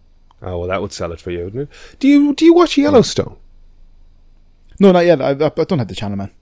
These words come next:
Speaker 1: That feels like something that would be right up your alley, and especially as,
Speaker 2: Yeah.
Speaker 1: uh, the nineteen twenty-three, nineteen twenty-seven, the sequel series is coming out, or the prequel series is coming out,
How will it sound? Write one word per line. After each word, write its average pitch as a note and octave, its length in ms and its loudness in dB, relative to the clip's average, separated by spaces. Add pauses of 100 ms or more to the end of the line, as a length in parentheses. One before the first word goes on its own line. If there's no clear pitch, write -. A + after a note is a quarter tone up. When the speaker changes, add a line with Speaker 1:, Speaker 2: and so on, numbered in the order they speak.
(160)
Speaker 1:
That F#3 180 -4
feels F3 300 0
like C3+ 160 -4
something B2 240 -8
that G#2 100 -6
would G2 100 -6
be G2+ 80 -2
right F#2+ 280 -4
up F#2 140 -10
your F2+ 160 -8
alley, F2+ 260 -12 (160)
and A2 160 -6
especially C3+ 480 -4
as, G#2+ 340 -4
Speaker 2:
Yeah. A2+ 120 -2
Speaker 1:
uh, G2 340 0
the - 100 -10
nineteen G2+ 440 -6
twenty-three, - 2000 -10
nineteen C3+ 260 -8
twenty-seven, C3+ 640 -6
the B2 120 -8
sequel C3+ 360 -6
series D#3 320 -8
is D3+ 60 -18
coming E3 240 -8
out, F#3+ 160 -6
or C3+ 80 -6
the G#2 80 -8
prequel B2+ 360 -2
series D#3+ 320 -6
is D#3+ 80 -14
coming E3+ 280 -10
out, F#3+ 180 -10